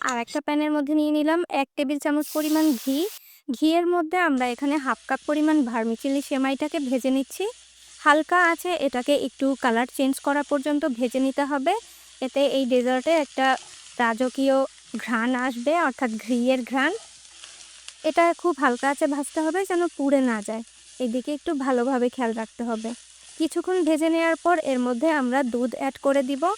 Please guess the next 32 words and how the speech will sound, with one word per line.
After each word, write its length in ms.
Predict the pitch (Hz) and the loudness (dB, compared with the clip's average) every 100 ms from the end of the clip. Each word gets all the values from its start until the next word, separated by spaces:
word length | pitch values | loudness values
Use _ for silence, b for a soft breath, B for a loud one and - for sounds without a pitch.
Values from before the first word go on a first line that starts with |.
| - - - | -6 -18 -4
আমি 200 | 262 269 | 0 2
এখানে 260 | 285 320 330 | 0 0 0
লিকুইড 380 | 285 240 285 262 | 0 0 -2 -2
দুধ 160 | 294 262 | -4 -2
নিয়েছি 400 | 294 294 285 - 370 392 - - - | 0 2 0 -2 -2 -4 -10 -12 -6
এক 140 | 233 - | -6 -2
লিটার 260 | 254 277 285 | 0 0 2
পরিমাণ, 360 | 294 294 349 381 | 2 2 0 0
আপনারা 320 | 339 277 262 | 0 2 2
চাইলে 280 | 262 262 285 - | 2 0 0 2
পাউডার 340 | 233 233 262 | 2 4 2
মিল্কটাকেও 600 | 277 294 285 - 294 330 | 2 0 -2 -6 -2 -2
গুলে 300 | 269 254 240 247 | 0 -2 0 0
ব্যবহার 360 | 254 262 277 | 0 0 -4
করতে 280 | 262 285 - | -2 -4 -2
পারেন। 300 | 294 294 339 494 - _ _ _ _ _ - | 0 0 0 -4 -10 _ _ _ _ _ -4
দুধটা 320 | 294 311 349 | -2 0 0
দিয়ে 180 | 330 370 | 2 0
সেমাইটাকে 560 | 370 320 277 294 311 339 | 0 2 2 2 -2 -4
কিছুক্ষণ 400 | 311 269 269 311 311 | -6 -8 -4 0 2
জাল 220 | 269 240 | 2 0
করে 220 | 247 285 294 | 2 2 4
নিয়ে 220 | 294 302 | 2 2
সেমাইটাকে 640 | 320 294 247 247 269 269 311 339 b b b | 0 -2 -2 -2 -4 -2 0 -2 b b b
নাইনটি 300 | 262 240 254 | -2 0 0
পার্সেন্ট 360 | 277 320 - 339 | 0 0 0 -4
সেদ্ধ 280 | - 277 220 | -2 -4 0
হওয়া 240 | 277 294 285 | 0 0 0
পর্যন্ত 380 | 285 269 311 320 339 | -2 0 0 2 2
অপেক্ষা 380 | 240 254 247 277 | 0 -2 -4 -2
করতে 280 | 285 269 302 | -2 -2 -2
হবে। 280 | 302 277 | -2 0